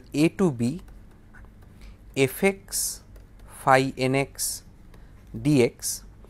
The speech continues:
and this is equal to, we can write delta n minus alpha n,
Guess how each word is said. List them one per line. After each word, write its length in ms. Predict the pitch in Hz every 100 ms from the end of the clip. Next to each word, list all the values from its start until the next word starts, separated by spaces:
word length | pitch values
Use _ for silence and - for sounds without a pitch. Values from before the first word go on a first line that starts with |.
| - -
and 260 | 120 127 117
this 200 | 151 240
is 120 | 226
equal 360 | 196 - 139 113
to, 240 | 165 254 - - - - - - - -
we 140 | 131
can 260 | 127 131 120
write 400 | 110 170 - - - - - - - 120 113
delta 440 | 127 123 143 135
n 380 | 139 170 202 208 - - - -
minus 500 | 131 131 131 131 - 135
alpha 380 | 139 151 185
n, 280 | 127 117 226